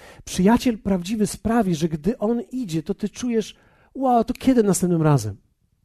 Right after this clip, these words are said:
Ale kiedy robisz,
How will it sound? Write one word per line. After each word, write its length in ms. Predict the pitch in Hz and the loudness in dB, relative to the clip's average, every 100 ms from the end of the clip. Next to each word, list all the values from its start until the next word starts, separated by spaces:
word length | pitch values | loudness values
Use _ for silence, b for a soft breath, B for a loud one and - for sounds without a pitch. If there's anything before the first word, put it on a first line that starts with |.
| _ _ _ _ _ _ _ _ _ _ _ _ _ _ _ _ _ _ _ _ _ _ _ _ _ - | _ _ _ _ _ _ _ _ _ _ _ _ _ _ _ _ _ _ _ _ _ _ _ _ _ -4
Ale 140 | 131 | -4
kiedy 240 | 123 135 131 | -2 -2 -2
robisz, 400 | 135 123 117 | -2 -4 -8